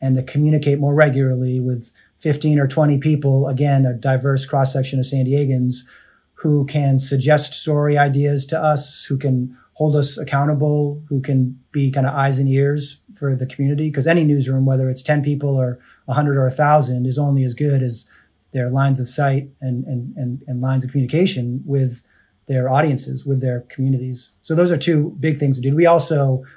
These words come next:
on my team and at the Union Tribune, value the Spanish-speaking audience. We have a Union Tribune on Espanol, and,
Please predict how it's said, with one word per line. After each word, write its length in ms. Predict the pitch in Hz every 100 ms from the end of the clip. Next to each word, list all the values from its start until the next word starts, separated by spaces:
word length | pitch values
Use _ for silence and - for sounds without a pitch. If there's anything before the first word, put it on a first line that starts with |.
| _ 139
on 100 | 139
my 200 | 143 143
team 380 | 151 139 135 139
and 80 |
at 120 | 143 135
the 80 |
Union 240 | 135 131 -
Tribune, 500 | 131 165 139 135 - _ _
value 400 | 117 135 135 135
the 80 | 127
Spanish-speaking 640 | - 139 135 131 - 131 131
audience. 340 | 123 127 123
We 120 | 135
have 180 | 135 127
a 40 | 131
Union 200 | 135 131
Tribune 300 | 117 131 139
on 160 | 135
Espanol, 720 | 131 - 127 127 127 123 123
and, 240 | 131 120